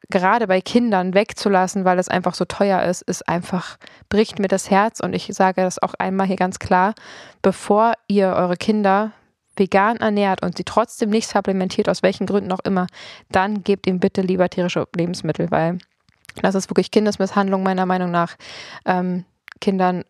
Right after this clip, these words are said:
Nährstoffe vorzuenthalten, die sie dringend brauchen, um gesund heranwachsen zu können. Und wer das nicht gewährleisten kann, da nicht drauf zu achten, da sich nicht zu informieren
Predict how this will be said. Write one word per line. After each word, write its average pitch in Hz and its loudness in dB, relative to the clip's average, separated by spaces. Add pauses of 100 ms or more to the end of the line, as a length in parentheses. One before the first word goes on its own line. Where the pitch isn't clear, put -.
(140)
Nährstoffe 185 0 (220)
vorzuenthalten, 180 0
die 180 0
sie 175 -2
dringend 185 0
brauchen, 175 0
um 170 -4
gesund 175 -4
heranwachsen 170 -2
zu 160 -8
können. 165 -4
Und - -8 (540)
wer 185 2
das 185 0
nicht 196 0
gewährleisten 226 2
kann, 226 0
da 196 4
nicht 196 -4
drauf 180 2
zu - -2
achten, 240 -2
da 208 2
sich 196 -2
nicht 190 -4
zu - -2
informieren 208 0